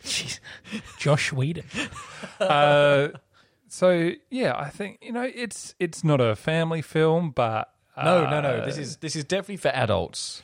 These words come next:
Speaker 2: You could probably remove the swearing and the violence, and it would be a family film. Like,
Speaker 1: Yeah.
Speaker 2: you know, Harley
Speaker 1: Yeah.
Speaker 2: Quinn
Speaker 3: What
Speaker 2: is
Speaker 3: a-,
Speaker 2: a
Speaker 3: what about the person who explodes?
Speaker 2: Uh, again, if you remove the violence, you know, <laughs> um, and you're right, Ewan McGregor plays a fantastic bad guy.
Speaker 3: He is good.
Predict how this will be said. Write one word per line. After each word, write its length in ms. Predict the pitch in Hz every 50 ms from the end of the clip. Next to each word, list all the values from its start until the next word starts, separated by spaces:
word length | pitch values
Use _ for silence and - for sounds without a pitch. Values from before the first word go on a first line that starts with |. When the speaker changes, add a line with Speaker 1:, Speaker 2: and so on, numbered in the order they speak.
| _ -
Speaker 2:
You 120 | 175 185
could 140 | - 226 202
probably 380 | - 220 247 262 285 262 233
remove 560 | 196 135 131 131 131 131 127 135 135 127 113 113
the 80 | 117
swearing 540 | - - - 131 117 120 123 120 120 117 113
and 340 | 113 110 113 110 107 101 98
the 60 | 101
violence, 560 | 98 104 110 110 117 113 110 110 117 123 -
and 100 | 117 117
it 60 | 139 -
would 160 | 208 - -
be 140 | - 117 95
a 60 | 90
family 400 | 85 - - 98 95 95 95 95
film. 340 | 92 - - 101 95 92 101
Like, 160 | 107 110 -
Speaker 1:
Yeah. 100 | 202 202
Speaker 2:
you 80 | 160 139
know, 180 | 117 110 127 135
Harley 240 | - 139 151 170
Speaker 1:
Yeah. 60 | 160 -
Speaker 2:
Quinn 140 | - 151 147
Speaker 3:
What 80 | -
Speaker 2:
is 80 | - 127
Speaker 3:
a-, 40 | 131
Speaker 2:
a 80 | 127 123
Speaker 3:
what 100 | 123 127
about 260 | 127 123 165 160 -
the 60 | 165
person 360 | - - 139 139 131 - 135
who 120 | 127 123 127
explodes? 840 | 117 - - - - 123 123 123 117 107 101 92 92 98 - - - _ _ _ _ -
Speaker 2:
Uh, 360 | 131 127 139 143 156 160 165 -
again, 360 | 160 151 - 220 254 247 151
if 140 | 113 - -
you 100 | 110 110
remove 300 | 113 113 120 127 131 135
the 60 | 135
violence, 480 | 123 127 131 139 156 170 180 170 143 -
you 60 | 147
know, 360 | 135 135 170 208 214 202 170 - _ - - 185
<laughs> 260 | - - - - -
um, 640 | 147 143 147 147 147 143 147 147 147 151 156 156 - -
and 100 | 160 131
you're 100 | 135 139
right, 160 | 135 139 143 - - _
Ewan 380 | - 135 151 156 156 165 160 143
McGregor 300 | 131 139 127 143 151 139
plays 260 | - - 139 139 127
a 60 | 127
fantastic 760 | - - - 131 127 127 - - - 139 131 - - 156 131 -
bad 280 | - 110 120 147 180 180
guy. 320 | - - - - - - - _ _ _
Speaker 3:
He 140 | - 143 139
is 80 | 131 113
good. 300 | - 101 85 80 82